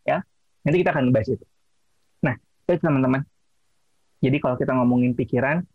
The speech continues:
kita tuh satu-satunya makhluk yang dibekali kemampuan untuk ngerem, sehingga di dalam proses berpikir pun kita harus memanfaatkan nih, kapan ngegas, kapan ngerem, kapan ngegas. Teman-teman boleh sambil tanya jawab ya. Jadi kalau ada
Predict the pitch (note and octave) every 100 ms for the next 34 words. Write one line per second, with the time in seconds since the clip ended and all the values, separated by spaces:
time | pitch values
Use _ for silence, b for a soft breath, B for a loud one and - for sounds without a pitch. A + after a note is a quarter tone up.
0 | _ _ - C3 A#2+ C#3 B2 A#2 A2+ -
1 | B2+ A#2+ C3 C#3+ C3 - A2+ A#2+ - A#2+
2 | A#2+ B2+ A#2+ A#2 A#2+ A#2+ A#2 B2 B2 C#3+
3 | D#3 _ _ _ _ - B2+ G#2+ G#2 A#2
4 | - _ _ _ _ - B2 A#2+ A#2 A#2+
5 | A#2+ B2 B2 A#2+ B2 - - - D3 C#3+
6 | - D3 C#3+ D3 C#3 C3+ C#3 C#3+ - E3
7 | E3+ F3 - - - C3+ C#3+ F#3+ F3 F3+
8 | F3+ - A#2 C3 A#2+ C3+ C#3 C3+ B2+ A2+
9 | A2+ B2+ D3 C#3+ D3 C#3+ - - _ -
10 | F3 G#3+ C4+ G#3+ F3+ F#3 F#3 F#3 F3+ F3+
11 | F3+ F3+ F3+ F3+ F#3 - _ _ - E3
12 | E3+ D3+ B2+ C#3 D4 F#3+ A#3 G3+ D#3+